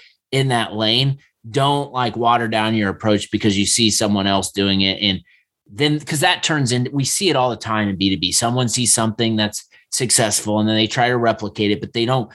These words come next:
think critically about the work they're doing. They're just trying to rip and replace. So I think my feedback would be to the audience is just, like, think critically about content distribution because it's really early and you have an opportunity to stand out.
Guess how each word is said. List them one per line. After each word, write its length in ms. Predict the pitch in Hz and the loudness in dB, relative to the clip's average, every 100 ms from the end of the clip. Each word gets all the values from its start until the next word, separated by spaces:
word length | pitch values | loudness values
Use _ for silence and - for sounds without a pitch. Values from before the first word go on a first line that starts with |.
| _ | _
think 260 | 131 110 - | 0 0 -2
critically 680 | - 127 120 117 131 127 120 | -4 0 0 0 0 0 0
about 320 | 101 104 101 | 0 -2 0
the 100 | 101 | -2
work 280 | 104 104 - | 0 -2 -2
they're 140 | 104 | -2
doing. 340 | 85 101 113 | 0 0 2
They're 100 | 110 | 0
just 200 | 90 95 | -2 -4
trying 220 | - 107 101 | -2 0 0
to 100 | 90 | 2
rip 240 | 104 104 | 0 0
and 120 | 98 | -2
replace. 480 | 87 76 101 92 87 | -2 -4 0 0 2
So 240 | - 98 - - - - | 0 0 -2 -18 -18 -6
I 100 | 143 | 0
think 220 | 151 139 | 0 0
my 240 | 120 117 120 | 0 -2 -2
feedback 560 | 123 117 110 110 107 - | -2 -2 0 0 -2 -6
would 200 | 110 104 | -2 0
be 360 | 107 104 101 - | 0 0 -2 -4
to 180 | 117 | -2
the 140 | 107 101 | 0 2
audience 480 | 104 107 104 98 - | 2 2 0 -2 -4
is 160 | 95 | -4
just, 260 | - 104 - | 0 0 0
like, 240 | 98 92 - _ _ _ - | 0 -2 -6 _ _ _ -2
think 200 | 147 139 | -2 -2
critically 640 | 131 127 127 135 131 127 | -2 -2 -2 -2 0 0
about 260 | 110 113 - | 0 -2 -2
content 420 | 120 117 120 104 | -2 0 -2 -2
distribution 640 | 117 - 104 113 113 135 | -2 0 0 2 0 0
because 220 | 110 107 | 0 -2
it's 160 | 95 - 101 | -4 -6 -6
really 400 | 113 120 120 110 | -2 0 0 -2
early 460 | 104 104 117 117 113 - - | -4 -2 0 0 -2 -20 -6
and 100 | 123 | -2
you 80 | |
have 100 | 123 | 0
an 80 | 110 | 0
opportunity 720 | 107 110 110 95 107 107 101 | 0 -2 -4 -4 0 0 0
to 80 | 101 | 0
stand 440 | 98 - 104 101 98 | -2 0 0 0 0
out. 260 | 104 107 | 0 -2